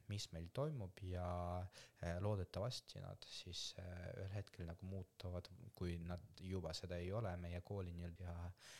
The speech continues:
äh, suurteks, äh, toetajateks.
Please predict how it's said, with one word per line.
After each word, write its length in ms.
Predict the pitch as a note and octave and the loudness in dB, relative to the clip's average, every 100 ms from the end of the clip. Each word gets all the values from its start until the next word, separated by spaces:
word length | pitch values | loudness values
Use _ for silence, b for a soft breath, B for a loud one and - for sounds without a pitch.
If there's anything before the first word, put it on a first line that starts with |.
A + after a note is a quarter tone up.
| B B F#2+ | B B 0
äh, 320 | F2+ F2 F2 | 2 2 0
suurteks, 640 | - F#2+ F2+ - - - - F2+ | -2 -4 -4 -6 -2 0 0 0
äh, 800 | F2 F2 F2 F2 F2 F2+ F#2 B B B B B B - | 0 0 0 0 0 0 -2 B B B B B B 0
toetajateks. 600 | B2+ G#2+ - - - - | 2 2 -4 -12 -6 -6